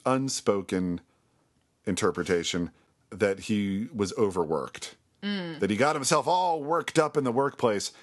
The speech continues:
Speaker 1: and now he's supposed to relax. That this was sort of like a forced vacation.
Speaker 2: A sabbatical.
Speaker 1: Exactly.
Speaker 2: Yeah.
Speaker 1: I feel that, uh,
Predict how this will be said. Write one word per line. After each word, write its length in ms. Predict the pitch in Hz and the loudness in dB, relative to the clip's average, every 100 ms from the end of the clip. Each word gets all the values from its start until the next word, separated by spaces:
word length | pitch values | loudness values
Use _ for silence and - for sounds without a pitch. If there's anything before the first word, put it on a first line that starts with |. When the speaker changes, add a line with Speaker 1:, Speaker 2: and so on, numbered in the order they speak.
| - - | -20 -2
Speaker 1:
and 120 | 117 | 0
now 200 | 120 117 | 2 2
he's 100 | 107 | 0
supposed 280 | - 107 - | 0 0 0
to 80 | 95 | 0
relax. 460 | 92 95 87 80 | 2 2 0 -2
That 100 | 95 | -2
this 180 | 85 101 | 0 0
was 120 | 104 | -2
sort 140 | 95 98 | 0 0
of 60 | |
like 120 | 92 85 | 0 -2
a 80 | |
forced 440 | 78 - 104 92 - | -8 -2 -2 -2 -2
vacation. 680 | 90 82 85 87 - 104 104 | -4 -2 -2 0 0 -2 -4
Speaker 2:
A 60 | 202 | -6
sabbatical. 800 | - 170 160 165 165 165 160 180 | -4 -2 0 -2 -4 -4 -4 -2
Speaker 1:
Exactly. 680 | 101 92 98 90 87 82 78 | -2 2 2 0 0 -2 -2
Speaker 2:
Yeah. 340 | 180 160 92 170 - _ _ - | -4 -2 -2 -6 -14 _ _ -2
Speaker 1:
I 180 | 113 101 | 0 0
feel 280 | 113 98 92 | 0 0 2
that, 160 | 92 | 0
uh, 320 | 90 85 87 | 0 0 -2